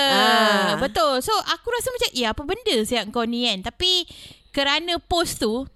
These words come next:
Speaker 2: aku teringat lah dulu aku pergi, ah, masa zaman aku, aku kursus kahwin sebelum P K P tau.
Speaker 1: Hmm.
Speaker 2: Ah, sebab aku kan bertunang lama kan. Jadi,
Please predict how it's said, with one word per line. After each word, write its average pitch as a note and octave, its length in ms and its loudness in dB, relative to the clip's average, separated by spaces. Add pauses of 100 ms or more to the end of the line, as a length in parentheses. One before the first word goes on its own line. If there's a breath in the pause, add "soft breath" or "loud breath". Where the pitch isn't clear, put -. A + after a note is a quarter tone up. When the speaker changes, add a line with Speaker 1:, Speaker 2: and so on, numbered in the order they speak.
(100)
Speaker 2:
aku B3 260 -6
teringat D#4+ 440 -2
lah A#3 200 0
dulu A#3 320 -2
aku A#3 220 -4
pergi, G#3 500 -4 (360 loud breath)
ah, G#3+ 200 0
masa A#3+ 240 -2
zaman C4+ 240 0
aku, C4 240 -2
aku B3 320 -6
kursus D4 320 -4
kahwin D4 320 -2
sebelum B3 520 -2
P B3 100 -8
K C4 100 -2
P C4+ 240 -4
tau. F3 140 -4
Speaker 1:
Hmm. A3 340 0 (300 loud breath)
Speaker 2:
Ah, G#3+ 480 0
sebab A3 220 -4
aku A#3 160 -6
kan D#4+ 100 -2
bertunang C4 320 -2
lama A3 300 -2
kan. A3+ 180 0 (320 soft breath)
Jadi, B3 560 -2